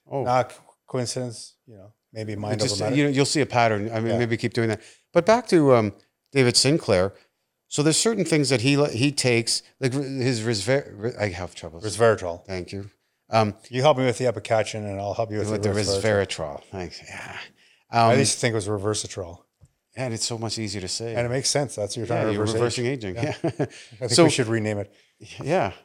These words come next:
Speaker 2: Yeah.
Speaker 1: We'll talk to, uh, Sinclair about
Speaker 2: Okay.
Speaker 1: that. He's always talking about it. So he fasts as well, and it's hugely important for him. However, he will have a little bit of fat, like olive oil or a bit
Speaker 2: And
Speaker 1: of
Speaker 2: a yogurt,
Speaker 1: kefir.
Speaker 2: I think, in the morning.
Speaker 1: Yeah.
Speaker 2: Yeah.
Speaker 1: With his, he used to take N M N with fat, but he doesn't feel he has to, but he takes resveratrol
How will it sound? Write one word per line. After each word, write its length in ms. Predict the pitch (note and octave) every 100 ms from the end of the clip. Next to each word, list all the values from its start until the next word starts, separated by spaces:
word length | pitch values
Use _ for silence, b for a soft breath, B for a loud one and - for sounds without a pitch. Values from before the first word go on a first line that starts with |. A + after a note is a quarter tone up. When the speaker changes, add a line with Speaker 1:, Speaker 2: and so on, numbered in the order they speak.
| -
Speaker 2:
Yeah. 120 | A2
Speaker 1:
We'll 80 | C#3
talk 220 | C#3+ C#3+
to, 220 | B2+ A#2 A2
uh, 80 |
Sinclair 400 | G2 A2+ G2 G2+
about 180 | G2 F#2
Speaker 2:
Okay. 100 | G2+
Speaker 1:
that. 140 | F#2 F2+
He's 160 | F#2+
always 220 | G2+ G2+ F#2+
talking 260 | F#2+ F#2
about 200 | F#2+ F#2+
it. 60 | F#2 B B B
So 160 | - F3
he 220 | D3 G#3+
fasts 400 | A#3 A#2+ A2+ -
as 100 | A2+
well, 360 | G#2 G2+ E2 D#2
and 120 | A2+ A#2
it's 140 | A#2
hugely 380 | - D#3 C3 C3+
important 400 | G#2+ A#2 G#2+ G2+
for 140 | A2
him. 180 | G2+ G2
However, 420 | A2+ C#3 C#3+ C#3+
he 180 | A#2+ D#3+
will 360 | F#3 D#3 D#3 C#3+
have 180 | B2+ A2
a 60 |
little 280 | G#2 A2 C#3
bit 140 | D3+
of 80 | E3+
fat, 360 | - B2 A#2 A#2 B B -
like 100 | F#2+
olive 340 | A2+ A#2+ C3+
oil 400 | B2+ A#2 A2 A2+ - _
or 60 | G2+
a 40 |
bit 180 | E2+ A#2+
Speaker 2:
And 80 | B2+
Speaker 1:
of 40 |
Speaker 2:
a 40 | B2+
yogurt, 200 | C3+ B2+
Speaker 1:
kefir. 220 | A#2+ G#2
Speaker 2:
I 20 |
think, 280 | F2+ D#2+ _
in 80 | -
the 40 | G2+
morning. 380 | G2+ G2+ E2 F2+
Speaker 1:
Yeah. 260 | A#2 D#3 A2 _
Speaker 2:
Yeah. 180 | G#2 G#2+
Speaker 1:
With 320 | A2 B2 B2
his, 440 | - A#2+ A2+ A2 - B B B
he 100 | C3+
used 140 | C#3+
to 60 | D3
take 160 | D#3
N 200 | D#3 C#3
M 200 | C3 A#2+
N 320 | A#2 A2 A#2 B2+
with 180 | B2+
fat, 300 | - A2 B2+
but 100 | -
he 60 | A2+
doesn't 240 | A2 A2
feel 160 | G#2 A2+
he 100 | G#2
has 200 | G2 G2+
to, 80 | -
but 120 | G#2
he 40 | G2+
takes 280 | - A2 -
resveratrol 1160 | G#2+ F2+ F#2 E2 G#2 A2 G#2+ - F2+ E2 F#2+